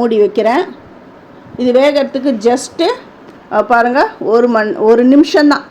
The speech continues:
அந்த ஆவி வந்த உடனே டக்குன்னு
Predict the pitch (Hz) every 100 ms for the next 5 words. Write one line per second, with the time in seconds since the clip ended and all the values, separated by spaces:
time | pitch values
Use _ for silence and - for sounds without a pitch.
0 | - - - - - - - - - -
1 | - - - - - - 196 190 208 302
2 | 311 277 285 302 285 294 339 480 - -
3 | - - - - - - - - - -
4 | 262 294 285